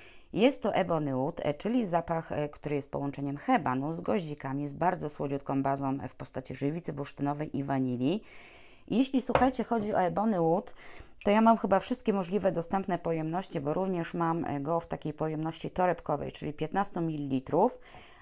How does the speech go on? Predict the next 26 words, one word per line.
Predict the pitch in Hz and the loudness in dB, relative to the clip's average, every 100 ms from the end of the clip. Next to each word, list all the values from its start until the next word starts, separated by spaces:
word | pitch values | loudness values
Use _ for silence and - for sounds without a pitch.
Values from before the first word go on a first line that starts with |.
| - | 4
ale | 226 294 320 | 8 8 6
tak | 262 | 0
naprawdę | 202 - 202 202 | -2 0 2 2
moja | 190 180 170 | 2 4 2
miłość | 208 196 180 | 2 2 0
do | 160 | -4
tego | 175 170 | -4 -2
zapachu | 156 - 185 - | -4 -2 -2 -2
zaczęła | 156 151 127 123 | -2 -4 -6 -10
się | - - | -8 -4
od | - - | -4 -2
tej | 165 | -4
pojemności, | 160 151 147 143 135 - 185 | -2 -2 -2 -4 -6 -6 -8
czyli | 170 165 | -6 -6
pojemności | 160 160 151 151 - | -4 -4 -4 -6 -8
czterdziestu | - 139 139 202 - 185 | -6 -6 -2 -2 -2 -4
mililitrów, | 160 131 127 - 247 - | -4 -6 -6 -2 -2 -4
e, | - | -10
którą | - 254 320 | -6 -4 -4
to | 269 | -4
dostałam | 190 - 123 127 190 | -6 -4 -4 -2 -4
na | 339 | -4
gwiazdkę. | 208 123 - - - - - - - - - - - _ - - - - - - - - - - _ - - - - - - - - - - - - - _ _ - - - - - - - - - | -4 -4 -6 -10 -16 -20 -20 -20 -20 -20 -20 -20 -20 _ -20 -20 -20 -20 -20 -20 -20 -20 -20 -20 _ -20 -20 -18 -18 -18 -20 -20 -20 -18 -12 -12 -14 -20 _ _ -20 -20 -20 -20 -20 -20 -20 -18 -4
I | 196 | 0
kolejna | - 170 254 233 | 4 6 6 6
seria | 208 196 185 180 180 | 2 0 4 6 6